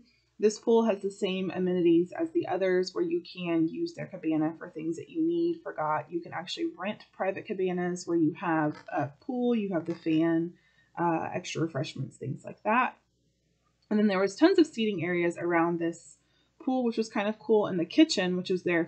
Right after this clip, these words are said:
famous restaurant, is also right around the corner. Uh, this seemed very, very cool. It seemed like there were celebrity chefs because you saw all of their chef coats,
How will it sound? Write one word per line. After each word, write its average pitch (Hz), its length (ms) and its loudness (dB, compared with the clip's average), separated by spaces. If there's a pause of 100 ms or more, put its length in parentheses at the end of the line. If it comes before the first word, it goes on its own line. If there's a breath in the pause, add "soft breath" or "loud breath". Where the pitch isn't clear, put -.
famous 190 340 -4
restaurant, 165 420 -4
is 175 120 -14
also 165 260 -4
right 170 240 -2
around 165 420 -2 (100)
the - 60 -20
corner. 226 540 0 (400 loud breath)
Uh, 180 300 4
this 220 200 0
seemed 277 280 8
very, 185 180 6
very 180 320 4
cool. 170 420 4
It 180 160 -2
seemed 190 140 -4
like 190 100 -6
there 170 120 -6
were 175 40 -4
celebrity 165 440 -2
chefs 226 340 0
because 185 240 -4
you 180 80 -6
saw 160 160 2
all 151 160 0
of 147 100 -8
their 156 140 -6
chef 208 380 0
coats, 208 320 0